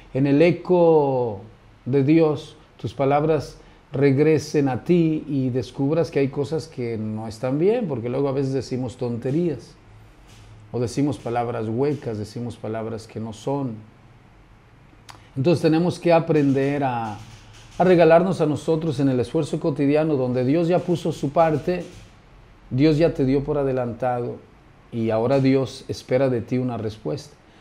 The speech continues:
Ahora, Dios no va a venir a resolver tus problemas, entonces tú tienes que resolverlos. Un joven me dijo, "¿Y para qué le rezo a Dios entonces si yo tengo que resolver mis problemas?".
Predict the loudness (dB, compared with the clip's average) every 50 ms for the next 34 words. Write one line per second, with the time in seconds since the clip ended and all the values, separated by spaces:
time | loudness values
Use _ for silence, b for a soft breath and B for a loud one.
0 | b b b b b b b b b b b -20 _ _ _ _ 2 4 6 6
1 | 6 2 0 -2 0 2 4 4 6 4 4 4 4 4 4 4 2 2 2 2
2 | 2 2 0 0 0 0 0 0 0 -2 -4 -6 -6 -4 -2 -2 0 0 0 0
3 | -2 -4 -4 -4 -4 -4 -4 -6 -6 -6 -8 -10 -8 -6 -6 -6 -4 -2 -2 -2
4 | -2 -4 -6 -6 -4 -2 -2 -4 -4 -6 -4 -2 -2 -2 -2 -2 -2 -2 -4 -4
5 | -2 0 0 0 2 0 0 0 0 0 2 2 0 0 0 0 0 0 0 0
6 | 0 0 2 2 2 0 0 0 0 0 0 0 -2 -2 -2 -4 -2 -2 -2 -4
7 | -4 -6 -6 -4 -2 -2 -2 -2 -2 -4 -4 -4 -4 -4 -4 -4 -4 -4 -6 -4
8 | -4 -4 -4 -4 -6 -6 -6 -6 -4 -2 -2 -2 -2 -4 -6